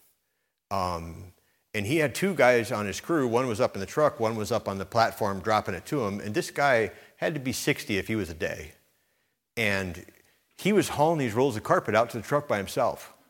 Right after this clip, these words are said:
One after the other, one, he, they would flip it down off of the rack, and he would flip it up on his shoulder, and he'd walk out to the truck, and then he would drop it on the truck, and then he would go get another one.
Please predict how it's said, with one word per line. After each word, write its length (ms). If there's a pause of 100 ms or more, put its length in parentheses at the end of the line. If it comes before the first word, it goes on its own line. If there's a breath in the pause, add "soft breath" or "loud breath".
(680)
One 260
after 300
the 160
other, 400
one, 320
he, 160
they 260
would 140
flip 260
it 60
down 260
off 180
of 60
the 60
rack, 360
and 120
he 100
would 140
flip 260
it 80
up 160
on 100
his 120
shoulder, 400
and 100
he'd 80
walk 320
out 200
to 60
the 80
truck, 380
and 80
then 100
he 120
would 140
drop 300
it 80
on 140
the 60
truck, 340
and 80
then 100
he 80
would 140
go 160
get 160
another 320
one. 160